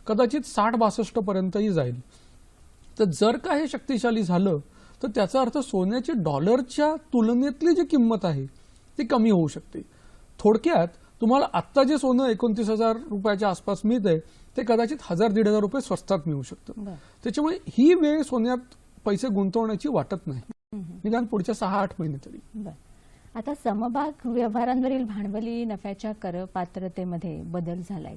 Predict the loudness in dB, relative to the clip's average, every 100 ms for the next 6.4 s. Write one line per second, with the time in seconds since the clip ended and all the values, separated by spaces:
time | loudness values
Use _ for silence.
0 | -14 -12 -10 -12 -12 -12 -12 -12 -16 -16
1 | -18 -18 -20 -20 -20 -20 -20 -20 -20 -20
2 | -20 -20 -20 -20 -20 -20 -20 -20 -20 -20
3 | -20 -20 -16 -2 -2 2 2 4 4 6
4 | 6 4 2 2 0 0 0 0 0 -2
5 | 0 0 2 2 2 2 2 2 0 0
6 | -2 -2 -4 -4